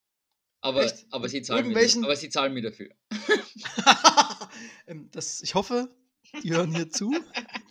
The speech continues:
Speaker 1: Ich hab sie, ich hab sie alle gern. Nein, das sind alles sehr, sehr nette Leute.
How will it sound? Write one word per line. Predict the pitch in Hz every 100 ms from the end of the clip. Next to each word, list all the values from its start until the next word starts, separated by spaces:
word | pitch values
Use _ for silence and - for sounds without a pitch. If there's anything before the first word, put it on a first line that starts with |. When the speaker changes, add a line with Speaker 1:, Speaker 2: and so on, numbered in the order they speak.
| - _ _ _ _ _ _ _ _ _ _ _ - 180 - - - -
Speaker 1:
Ich | - 143
hab | 160
sie, | 170
ich | 165 156
hab | 139
sie | 139
alle | 135 185
gern. | 185 92 80
Nein, | 127 139
das | 139
sind | 143
alles | 123 147 -
sehr, | 143 143
sehr | 147 135
nette | 123 120
Leute. | 101 82